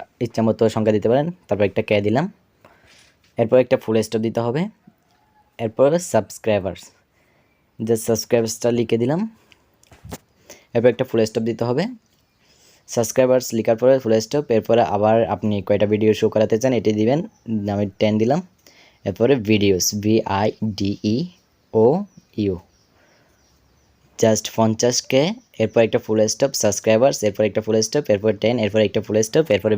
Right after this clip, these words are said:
ভিডিওস। তো এটি দেখার সাথে সাথে কিন্তু আমার ভিডিওতে কিন্তু,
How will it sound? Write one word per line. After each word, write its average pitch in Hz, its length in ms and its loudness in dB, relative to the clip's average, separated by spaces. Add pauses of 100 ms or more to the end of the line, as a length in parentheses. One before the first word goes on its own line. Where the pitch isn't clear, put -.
ভিডিওস। 101 240 -2 (380)
তো - 100 -4
এটি 131 200 0
দেখার 127 240 0
সাথে 131 160 -2
সাথে 127 200 0
কিন্তু 131 200 0 (160)
আমার 110 240 2 (320)
ভিডিওতে 117 340 2
কিন্তু, 117 220 -2